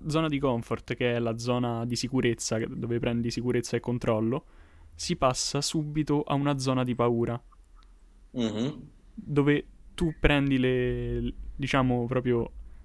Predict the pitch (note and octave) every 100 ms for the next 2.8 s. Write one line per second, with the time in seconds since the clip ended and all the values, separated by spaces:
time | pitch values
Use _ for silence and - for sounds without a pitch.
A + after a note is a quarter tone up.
0 | - C3 C#3 D3+ C3 A#2 B2+ C3 B2 -
1 | C3 A2+ A#2 - - - - - - -
2 | - - - - - B2 G2+ E2